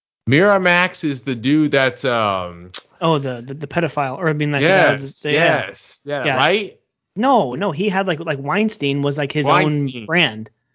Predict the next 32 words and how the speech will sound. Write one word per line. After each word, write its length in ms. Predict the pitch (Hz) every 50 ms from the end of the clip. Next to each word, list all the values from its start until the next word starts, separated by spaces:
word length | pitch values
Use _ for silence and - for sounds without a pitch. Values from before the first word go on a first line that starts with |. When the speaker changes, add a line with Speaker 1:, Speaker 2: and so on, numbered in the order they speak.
| _ _ _ _ _ -
Speaker 2:
No, 80 | 220
like, 180 | 196 151 131 -
like, 220 | - - 165 139
Harvey 240 | - 185 214 202 175
Weinstein 340 | 165 170 190 185 - 156 143
had, 160 | 143 147 147
it 80 | - 156
was, 80 | 147
like, 120 | 156 147 143
the 80 | 139
Weinstein 640 | 131 135 139 151 160 165 160 - - 156 147 139 131
Group 180 | 127 127 127 120
or 60 | 131
the 80 | 123 123
Weinstein 680 | 120 131 143 143 139 139 - 151 143 135 131 123 123 - -
Production. 500 | - 135 139 143 135 - - 117 107 107
It 40 | 113
wasn't 300 | 143 170 151 139 113 131
Speaker 1:
I 160 | 156 147 147
thought 240 | 101 - 196 190 180
Speaker 2:
Miramax. 80 | 170 -
Speaker 1:
he 140 | 180 175 156
owned, 320 | 156 160 170 175 165 151 - -
didn't 240 | 170 165 185 175
he 160 | 160 170 160 156
own 260 | 156 156 156 151 143 135
Miramax? 880 | 135 139 160 175 185 190 202 208 220 220 220 - - - - - - _ _ _
Speaker 2:
He 120 | 160 180
might 160 | 190 190 185 170
have 80 | 160
owned 240 | 185 175 160 160 156
that 280 | 147 147 151 - _